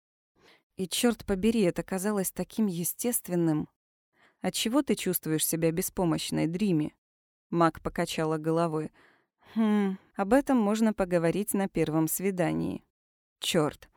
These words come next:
он безумно влюблен в эту женщину, и это становится больно. «Хорошо», — сказал он, —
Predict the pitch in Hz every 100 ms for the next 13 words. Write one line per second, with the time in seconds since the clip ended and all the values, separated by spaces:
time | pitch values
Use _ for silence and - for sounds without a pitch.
0 | _ _ _ 233 240 220 196 175 190 202
1 | 202 180 170 165 175 214 175 165 170 160
2 | 214 220 - 165 160 - 185 185 180 175
3 | - 170 160 156 - 190 180 160 - 165
4 | 165 _ _ _ _ _ _ _ _ -
5 | 214 233 - - - _ - - 156 151
6 | 151 156